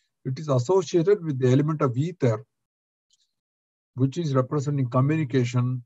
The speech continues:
authenticity. You know, the yoga technique of pranayama, it is exerting a very strong influence on Vishuddhi chakra. It improves a person's health and mind. So every chakra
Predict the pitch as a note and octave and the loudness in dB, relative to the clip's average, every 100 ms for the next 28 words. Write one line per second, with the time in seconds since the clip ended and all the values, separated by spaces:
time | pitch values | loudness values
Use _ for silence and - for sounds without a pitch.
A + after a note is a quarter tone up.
0 | - C3 A#2+ C3 B2 - B2 - - _ | -10 -10 -2 -2 -2 -8 -10 -10 -20 _
1 | _ _ _ _ _ _ _ _ _ _ | _ _ _ _ _ _ _ _ _ _
2 | B2 D#3 F#3 D3+ E3 F3+ F3+ E3 E3+ D#3+ | 2 6 6 8 8 8 8 6 0 0
3 | E3 B2+ D#3+ E3+ F#3 F#3+ F#3 G#3 A3 - | -2 2 4 4 4 0 -2 -4 -6 -8
4 | _ _ _ _ _ _ _ _ _ _ | _ _ _ _ _ _ _ _ _ _
5 | F#3 G#3 F3+ E3+ G#3+ A#3 G3+ E3+ G3+ G#3 | -8 2 2 4 2 2 -2 2 2 2
6 | - F#3+ A#3+ B3+ A#3+ G#3 G3 A3 C4+ C4+ | 2 6 6 6 -4 -6 -2 -2 -2 -12
7 | G#3 F3+ E3+ D3 B2+ A#2+ B2 A#2+ B2 _ | -10 -8 -6 -8 -4 -4 -4 -10 -10 _
8 | _ _ _ _ - _ _ C3 C3 C#3 | _ _ _ _ -20 _ _ -2 0 0
9 | - D3+ E3+ - _ C3+ B2 C3+ C3+ D3+ | 0 0 0 -6 _ -6 0 0 0 -2
10 | B2+ C3+ D3 D3 D3 F3 C3 - _ _ | 0 0 0 -2 -2 -2 -2 -8 _ _
11 | _ _ _ _ _ _ _ _ - E3+ | _ _ _ _ _ _ _ _ 2 4
12 | A3 C4+ C4 A3+ G#3+ F#3 | 4 4 4 4 4 8